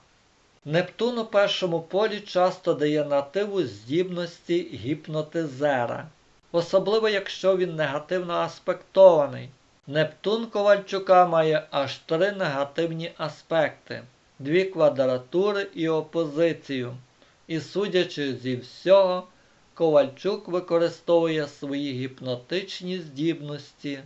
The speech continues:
зокрема і для впливу на Путіна. За владу в натальній карті також відповідає точка влади.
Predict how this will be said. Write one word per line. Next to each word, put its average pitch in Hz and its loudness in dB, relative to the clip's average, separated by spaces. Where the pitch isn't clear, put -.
зокрема 147 -2
і 196 0
для 143 2
впливу 135 -2
на 156 -2
Путіна. 135 -6
За 151 4
владу 220 2
в 190 -4
натальній 180 0
карті 156 0
також 180 -4
відповідає 143 -2
точка 165 -2
влади. 160 2